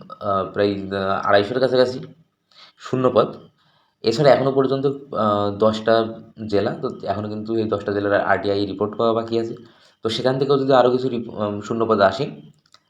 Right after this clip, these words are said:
তো আশা করা যাচ্ছে প্রায় তিনশো plus, আহ, কিন্তু শূন্যপদ হতে পারে। তাহলে এখনও এত সংখ্যক, আহ, যদি ক্যান্ডিডেটের নিয়োগ, আহ, হয়, তাহলে সেটা কিন্তু খুবই ভালো ব্যাপার, তাহলে ফাইভ পার্সেন্ট প্যানেল থেকে কিন্তু আরও চাকরির সম্ভাবনা হবে।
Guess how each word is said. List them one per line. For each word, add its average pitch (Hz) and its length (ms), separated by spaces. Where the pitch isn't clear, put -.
তো 104 60
আশা 117 200
করা 131 160
যাচ্ছে 131 200
প্রায় 127 180
তিনশো 117 260
plus, 117 280
আহ, 107 160
কিন্তু 110 200
শূন্যপদ 110 440
হতে 127 200
পারে। - 200
তাহলে 123 240
এখনও 123 220
এত 113 200
সংখ্যক, 123 380
আহ, 107 420
যদি 120 180
ক্যান্ডিডেটের 113 880
নিয়োগ, 107 420
আহ, 98 360
হয়, 104 340
তাহলে 110 140
সেটা 107 200
কিন্তু 107 180
খুবই 110 220
ভালো 120 200
ব্যাপার, 123 200
তাহলে 110 180
ফাইভ 110 220
পার্সেন্ট 120 260
প্যানেল 104 220
থেকে 113 140
কিন্তু 120 180
আরও 107 160
চাকরির 113 440
সম্ভাবনা 101 640
হবে। - 240